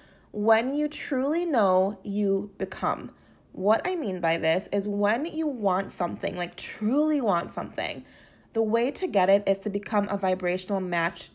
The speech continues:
to it. Let's take a little break for a second and talk about <laughs> physics.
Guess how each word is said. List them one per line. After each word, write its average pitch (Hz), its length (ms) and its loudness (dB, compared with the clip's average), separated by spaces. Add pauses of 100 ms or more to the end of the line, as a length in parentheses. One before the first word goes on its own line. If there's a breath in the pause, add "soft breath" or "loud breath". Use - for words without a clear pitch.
to - 220 -2
it. - 220 -4 (680 soft breath)
Let's 220 180 2
take 339 180 2
a - 20 2
little 392 160 2
break 269 240 4
for 262 140 -2
a 277 40 2
second 233 420 0 (100)
and 190 380 0
talk 233 360 2
about 277 360 4
<laughs> 226 260 -8
physics. 170 640 2